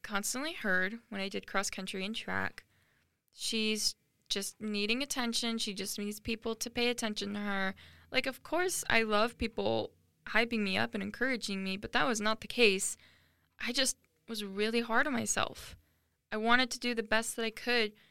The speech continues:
for myself. I wanted to make my team proud. I wanted to make my parents proud, my town.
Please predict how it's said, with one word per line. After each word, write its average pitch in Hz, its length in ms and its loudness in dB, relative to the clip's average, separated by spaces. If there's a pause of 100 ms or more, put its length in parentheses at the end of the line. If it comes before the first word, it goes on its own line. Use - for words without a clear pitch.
(180)
for 220 140 -6
myself. 196 640 2
I 208 60 2
wanted 202 280 0
to - 100 -6
make 196 160 -2
my 196 120 -2
team 196 460 -4
proud. 240 540 2
I 214 60 0
wanted 202 280 -6
to - 120 -8
make 196 200 -4
my 190 120 -4
parents 190 560 -2
proud, 247 480 4 (260)
my 208 260 2
town. 214 720 0